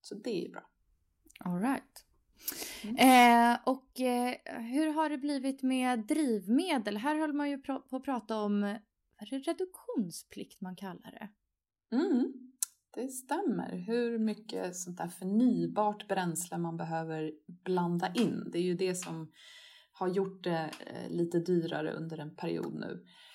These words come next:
Speaker 1: Men inte det heller får vi i år, utan det är först första januari tjugotjugofyra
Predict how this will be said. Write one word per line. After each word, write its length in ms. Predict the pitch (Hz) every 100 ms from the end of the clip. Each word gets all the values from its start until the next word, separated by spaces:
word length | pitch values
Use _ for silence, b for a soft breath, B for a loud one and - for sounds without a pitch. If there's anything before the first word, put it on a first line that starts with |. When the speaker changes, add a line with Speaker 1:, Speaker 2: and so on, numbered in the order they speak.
| B B B _
Speaker 1:
Men 600 | - 220 240 247 247 - -
inte 540 | 311 294 262 - 302
det 340 | - 277 277 277
heller 400 | 254 311 302 247
får 340 | 220 214 208
vi 360 | 208 208 - 240
i 60 |
år, 420 | 294 311 165 160
utan 420 | 185 214 208 233 240
det 200 | 262 240
är 40 |
först 580 | 240 214 214 - - -
första 320 | 220 220 220
januari 680 | 214 214 202 196 190 185 -
tjugotjugofyra 1200 | - 202 180 175 - - - 254 196 196 233 175